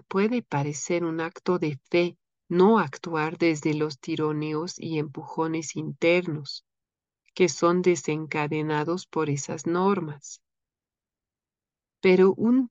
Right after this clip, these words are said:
tú más grande sabe que la transformación y el vivir desde la autenticidad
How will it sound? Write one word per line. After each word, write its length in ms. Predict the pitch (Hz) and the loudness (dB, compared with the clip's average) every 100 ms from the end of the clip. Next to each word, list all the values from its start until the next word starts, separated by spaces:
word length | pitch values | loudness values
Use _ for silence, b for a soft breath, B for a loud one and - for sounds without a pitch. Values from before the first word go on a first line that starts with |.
| _ | _
tú 360 | 233 240 240 214 | 2 2 0 -4
más 360 | 175 190 185 - | -2 -2 -4 -4
grande 680 | 160 160 165 160 151 143 _ | -2 0 -2 -4 -6 -10 _
sabe 600 | - - 170 180 131 131 _ _ _ _ _ - | -8 0 0 2 -2 -4 _ _ _ _ _ -2
que 140 | 185 | 2
la 160 | 185 180 | 2 0
transformación 1080 | 185 180 - - 185 180 175 - 185 202 220 | -2 -2 -2 -4 -2 -2 -4 -2 0 2 2
y 140 | 190 | 0
el 120 | 165 | -2
vivir 480 | 151 160 170 175 180 | -6 -8 0 2 2
desde 340 | 165 156 151 | 0 -2 -2
la 120 | 147 147 | -2 -2
autenticidad 1080 | 147 - 156 151 - 147 - 147 151 156 | -2 -6 -10 -10 -14 -12 -8 -6 -6 -6